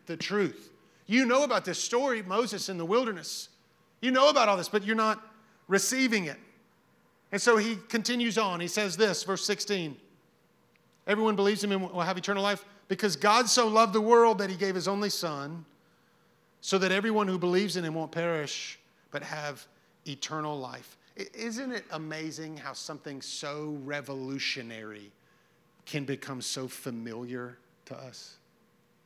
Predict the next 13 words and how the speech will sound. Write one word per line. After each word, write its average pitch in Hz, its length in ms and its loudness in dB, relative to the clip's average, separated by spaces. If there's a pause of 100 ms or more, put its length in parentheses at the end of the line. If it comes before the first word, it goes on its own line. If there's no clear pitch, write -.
(2250)
Imagine 156 500 -2
Nicodemus 147 540 -6
hearing 139 240 -6
this 131 160 -8
for 131 120 -12
the 120 80 -8
first - 280 -8
time. 104 300 -12 (1000)
God, 156 400 -4 (1120)
God 151 360 -4
loved 147 920 -2
the 156 140 0
world 127 720 -6